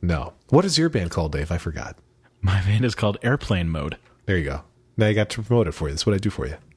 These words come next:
Speaker 2: Thanks, Lex. <laughs> Anytime we can plug stuff on this show, I'm happy.
Speaker 1: <laughs> Oh, yeah. D-, it, we didn't give you a chance to plug anything. Did you want to plug anything,
Speaker 2: Oh, yeah,
Speaker 1: John?
Speaker 2: you didn't do the tell people who you are thing.
Speaker 1: Yeah, usually I ask people who they are, but I just assume everybody knows. But I believe you have a new album coming out. Would you like to take a moment to plug it? 'Cause you are allowed to do that.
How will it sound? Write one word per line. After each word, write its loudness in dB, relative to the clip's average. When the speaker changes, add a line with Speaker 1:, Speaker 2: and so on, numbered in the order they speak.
Speaker 2:
Thanks, 0
Lex. -2
<laughs> -2
Anytime 4
we 4
can -2
plug 2
stuff 2
on 2
this -2
show, -2
I'm -6
happy. 0
Speaker 1:
<laughs> -4
Oh, 8
yeah. 4
D-, 0
it, -2
we 4
didn't 0
give 2
you 4
a 4
chance 0
to 4
plug 2
anything. 0
Did 0
you 4
want 2
to -12
plug 4
anything, 4
Speaker 2:
Oh, 6
yeah, 4
Speaker 1:
John? 6
Speaker 2:
you 6
didn't 0
do 4
the 2
tell 2
people 0
who 2
you 2
are 0
thing. -2
Speaker 1:
Yeah, 8
usually 4
I 6
ask 4
people 2
who 4
they 6
are, 4
but 0
I 2
just -2
assume 2
everybody 4
knows. 4
But 0
I 4
believe 2
you 4
have 2
a 2
new 4
album 2
coming 0
out. -2
Would 2
you 6
like 4
to -6
take 2
a 0
moment 2
to 2
plug 4
it? 0
'Cause 2
you 2
are 6
allowed 2
to -8
do 4
that. -2